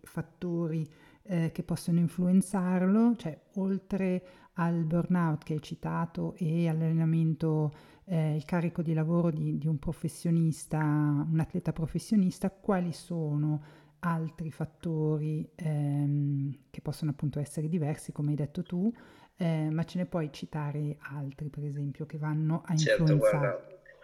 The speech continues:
Speaker 2: uhm, direi fondamentalmente qualunque cosa in quanto, uhm, la variabilità cardiaca non è specifica, ma è molto sensibile allo stress. Questo significa che possiamo pensare a,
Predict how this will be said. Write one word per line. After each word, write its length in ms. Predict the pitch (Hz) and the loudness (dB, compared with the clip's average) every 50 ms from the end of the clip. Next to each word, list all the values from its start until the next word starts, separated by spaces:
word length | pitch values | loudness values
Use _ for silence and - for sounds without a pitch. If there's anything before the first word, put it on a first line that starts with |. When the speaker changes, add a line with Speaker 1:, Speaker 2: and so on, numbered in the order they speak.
| - - _ _ _ - _ _ | -20 -20 _ _ _ -20 _ _
Speaker 2:
uhm, 440 | 117 120 104 101 - - - - 113 | 0 0 2 2 0 -2 -2 -2 -4
direi 240 | 113 107 117 127 | 0 0 0 0
fondamentalmente 920 | - - - 117 110 107 110 110 110 - 110 113 120 131 135 - - 120 - | 0 0 -2 0 0 0 0 -2 0 0 0 0 0 -2 -2 0 0 0 0
qualunque 500 | - - - - 120 131 135 - - - | 4 4 4 4 4 2 -2 -2 -4 -2
cosa 560 | - - 123 - - 123 123 131 135 147 160 139 | 0 -2 -2 -2 -2 -2 0 0 0 0 0 -2
in 180 | - 113 113 | -4 -6 -8
quanto, 760 | 110 - - - 107 110 123 120 - - 139 139 139 139 135 - | -8 -4 -2 0 0 0 -2 -4 -6 -4 -4 -2 -2 -2 -4 -4
uhm, 400 | - 110 104 98 98 98 - - | -2 -2 0 0 -2 -4 -4 -6
la 80 | 101 98 | -8 -8
variabilità 460 | - 101 98 98 98 104 - - 110 | -6 -6 -4 -4 -6 -4 -6 -6 -6
cardiaca 480 | - - 117 113 - - 113 107 - 101 | -6 -6 -8 -6 -2 -2 -2 -2 -2 -6
non 220 | 98 98 107 107 120 | -8 -8 -6 -4 -2
è 240 | 120 113 107 104 98 | 0 0 0 -2 -2
specifica, 920 | 98 - - - - - - - - - - - - - - - - 101 95 | -4 -8 -10 -12 -12 -10 -10 -10 -10 -10 -10 -10 -10 -8 -6 -4 -4 -4 -6
ma 180 | 107 101 98 98 | -6 -4 -4 -4
è 40 | |
molto 340 | 98 110 120 117 - - 104 | -2 -2 -4 -4 -4 -8 -10
sensibile 840 | - - - 101 - - - - - - - 110 113 123 135 147 - - | -8 -8 -10 -8 -6 -6 -6 -6 -8 -10 -10 -8 -6 -4 -4 -4 -4 -4
allo 220 | - 98 - - | -6 -4 -4 -6
stress. 400 | - - - - - 82 - - | -8 -10 -12 -12 -12 -12 -12 -8
Questo 280 | - - - - - - | -6 -6 -6 -6 -8 -8
significa 500 | - - - 113 113 110 - - 107 104 | -8 -8 -8 -8 -12 -12 -8 -8 -8 -8
che 140 | - 104 98 | -8 -8 -8
possiamo 340 | - 98 - - 104 98 95 | -8 -8 -6 -4 -4 -4 -4
pensare 480 | - 101 95 - - 101 101 98 95 | -4 -4 -4 -2 -2 -2 -2 -2 -2
a, 80 | 90 | -2